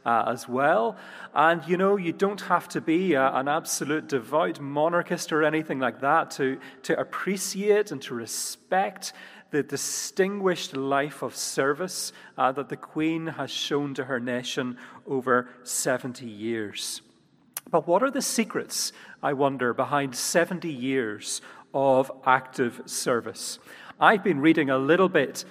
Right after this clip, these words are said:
about this lately, and what I've noticed in reading, uh, about it is that the same four things keep coming up time and time again.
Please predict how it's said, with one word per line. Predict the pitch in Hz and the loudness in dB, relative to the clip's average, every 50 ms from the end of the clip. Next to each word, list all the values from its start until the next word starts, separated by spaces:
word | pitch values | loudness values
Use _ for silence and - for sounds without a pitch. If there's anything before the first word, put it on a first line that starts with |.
| - - - - | -16 -10 -4 0
about | 131 131 - - 143 147 147 147 - - | 0 0 2 4 4 4 4 0 -2 0
this | 156 143 139 - - - - - | 2 2 2 0 -2 -4 -4 -6
lately, | 135 131 127 131 147 156 147 156 - 131 127 120 120 - | -6 -6 -4 0 0 0 0 -2 -4 -4 -4 -4 -4 -2
and | - 147 147 147 151 156 147 147 143 - - - - - - - | 0 2 2 4 2 2 0 -4 -8 -12 -14 -16 -20 -20 -10 -4
what | 156 196 254 | 0 4 4
I've | 285 262 185 | 4 4 4
noticed | 180 165 165 196 196 185 139 - - - - - | 2 2 4 6 6 4 4 -2 -4 -8 -8 -10
in | - - 175 156 151 147 143 | -6 -2 0 0 0 -2 0
reading, | 135 160 180 180 185 156 131 131 135 - | 0 2 2 2 2 0 0 -2 -4 -2
uh, | 139 135 139 143 139 | 0 2 2 2 2
about | 139 - - 139 131 135 131 | 0 0 2 2 4 4 2
it | 135 139 131 - - - - - - - - - | 0 -2 -2 -4 -8 -10 -12 -18 -20 -20 -10 -2
is | - 180 185 180 - | 2 2 2 4 4
that | 190 175 165 175 | 4 4 4 2
the | 185 175 | -2 -4
same | - - - - 208 233 247 254 254 240 | -2 -2 -2 0 2 2 4 4 2 2
four | 208 185 - - - 202 196 190 185 180 170 | -2 -4 -4 -2 0 4 6 8 8 6 6
things | 180 - - 180 160 139 131 123 123 120 - | 2 0 2 2 2 2 -2 -4 -6 -6 -6
keep | - - - 180 175 - | -4 -2 0 0 0 -2
coming | - - 180 160 151 147 139 | -4 -2 -2 0 0 0 2
up | 143 143 139 - - - - - - - | 2 2 2 0 -4 -20 -20 -20 -20 -16
time | - - - 170 170 170 175 175 170 170 170 170 - - | -14 -6 -2 2 4 4 4 4 2 0 -2 -4 -4 -2
and | 147 143 139 135 143 | 0 0 0 0 -2
time | 139 - - - 160 143 143 143 139 139 143 147 - - | -6 -8 -6 -2 2 2 2 2 2 0 -2 -6 -10 -10
again. | - 123 123 - 143 135 110 98 117 | -10 -8 -4 0 0 0 0 -2 -6